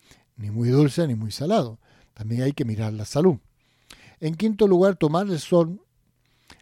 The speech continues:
que es ideal para elevar los niveles de endorfinas y de serotonina,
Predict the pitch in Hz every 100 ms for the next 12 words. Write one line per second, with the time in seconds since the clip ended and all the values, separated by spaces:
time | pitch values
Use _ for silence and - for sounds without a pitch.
0 | _ _ _ - 208 208 170 160 175 160
1 | 147 135 127 156 208 143 123 139 208 151
2 | 127 120 117 - 185 185 151 127 117 -
3 | 117 113 123 165 165 165